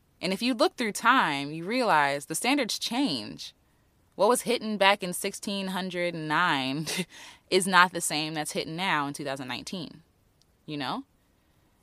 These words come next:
And so it's crazy that we always feel like we have to follow these trends. And a lot of the timeless art, timeless music, it, again, it transcend-, it transcends trends.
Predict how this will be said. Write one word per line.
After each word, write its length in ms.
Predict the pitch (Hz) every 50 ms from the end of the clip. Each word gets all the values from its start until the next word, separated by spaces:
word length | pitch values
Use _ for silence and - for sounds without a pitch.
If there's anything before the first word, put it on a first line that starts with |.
| _ -
And 120 | 190 190
so 220 | - - 202 196 185
it's 120 | 180 -
crazy 420 | - - - 208 214 226 202 208 185
that 180 | 180 170 160
we 120 | 170 180 -
always 320 | - 175 190 190 190 -
feel 120 | - - 170
like 140 | 160 - -
we 100 | 160 160
have 200 | 165 175 170 -
to 60 | -
follow 600 | - - - - 170 175 175 170 165 156 147 147
these 220 | 147 143 139 - -
trends. 640 | - - 214 208 208 185 156 139 80 78 - -
And 120 | - 156
a 20 | 156
lot 160 | 170 190 208
of 60 | 202
the 80 | 185 165
timeless 760 | - - - 196 185 190 196 190 175 170 - - - - - _ _ _ _ _ _ _ _ _ _ _ _ -
art, 300 | 165 180 185 190 175 - _ _ _ _ _ _ _
timeless 720 | - - - 202 190 190 185 170 160 - - - - - - _ _ _ _ _ _ _ _ _ _ _ _ _ _ _ _ _ _ _ _ _ _ _ _ -
music, 800 | 180 185 180 180 208 233 226 165 160 151 143 - - - - _ _ _ _ _ _ _ _ _
it, 100 | - 180 -
again, 220 | 208 190 226 226
it 80 | - -
transcend-, 560 | - - 208 190 196 180 147 185 196 208 - -
it 100 | 180 175
transcends 720 | - - 214 208 220 - - 247 240 233 202 190 185 - -
trends. 640 | - - 277 285 202 147 - 139 135 - - -